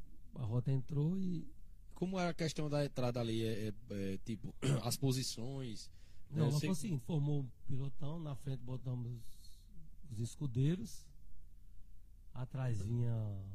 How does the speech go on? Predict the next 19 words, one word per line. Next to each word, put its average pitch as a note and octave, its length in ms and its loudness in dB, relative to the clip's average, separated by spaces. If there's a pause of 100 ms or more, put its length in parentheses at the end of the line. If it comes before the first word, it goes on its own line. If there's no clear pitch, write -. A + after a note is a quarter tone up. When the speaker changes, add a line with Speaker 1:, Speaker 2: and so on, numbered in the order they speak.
(180)
Speaker 2:
É A2+ 80 2
até C3 180 2
uma C#3 100 4
imagem C3+ 300 4
emblemática C3+ 480 0
que A#2 140 -4
tem G2+ 200 0
dessa, G2 300 -2
Speaker 1:
É, F#2+ 120 0
Speaker 2:
dessa, G2 260 -2
Speaker 1:
atrás C3+ 180 2
Speaker 2:
os G2+ 60 -4
Speaker 1:
vinha B2+ 120 2
Speaker 2:
cara G#2 180 2
Speaker 1:
ofici-, B2 220 0
atrás B2 480 -2
vinha A#2 140 -2
os A2+ 80 -4
oficiais, A#2+ 760 0